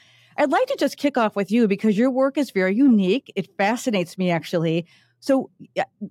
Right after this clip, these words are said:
in the division that you work with the U-, United States Department of Agriculture, it's all about economic research. So talk us,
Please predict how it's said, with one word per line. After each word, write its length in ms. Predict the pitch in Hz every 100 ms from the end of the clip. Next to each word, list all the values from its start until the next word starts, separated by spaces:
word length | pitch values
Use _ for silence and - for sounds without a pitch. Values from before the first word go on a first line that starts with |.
| -
in 160 | 240 247
the 80 | 240
division 420 | 269 233 330 339
that 80 | 277
you 140 | 240
work 180 | 220 226
with 120 | 214
the 60 | 208
U-, 140 | 196 -
United 260 | 202 202
States 240 | 202 202 180
Department 360 | - 196 240
of 20 | -
Agriculture, 920 | 208 208 202 185 160 151 175 151 170 -
it's 140 | 185
all 140 | 190
about 240 | 220 214 190
economic 520 | 170 202 180 185 180 -
research. 540 | 151 156 - 131 127
So 220 | - 196
talk 340 | 190 220 285 359
us, 240 | 294 -